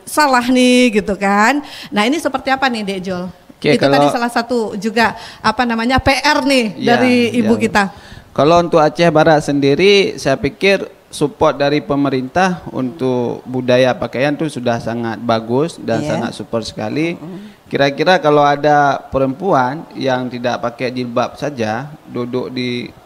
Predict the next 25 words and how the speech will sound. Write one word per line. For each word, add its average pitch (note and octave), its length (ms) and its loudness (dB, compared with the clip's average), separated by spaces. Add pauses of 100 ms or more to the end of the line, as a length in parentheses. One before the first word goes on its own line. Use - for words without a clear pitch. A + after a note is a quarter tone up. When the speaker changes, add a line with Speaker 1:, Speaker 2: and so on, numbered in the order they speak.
(100)
Speaker 2:
warung C3 720 0
atau B2 240 -6
di A#2+ 80 -6
tempat A#2 400 -4
wisata, B2 720 -4
untuk C3+ 240 -2
Aceh B2+ 260 0
Barat B2+ 300 0
ini F#3 100 -6
udah D3 140 0
malu D3 400 0
dia. G#2 240 -6 (240)
Speaker 1:
Betul. F#3+ 240 -2
Speaker 3:
Iya. D#3 160 2
Speaker 2:
Nah, G#2+ 160 -8
karena C3 240 -4
kenapa? D3+ 580 -2
Mungkin G3+ 380 -4
cuma F3 240 0
dia F3+ 160 4
sendiri F#3+ 400 0
yang F3 160 4
nggak D#3+ 160 -2
pakai D3+ 260 0
jilbab. C3+ 600 -2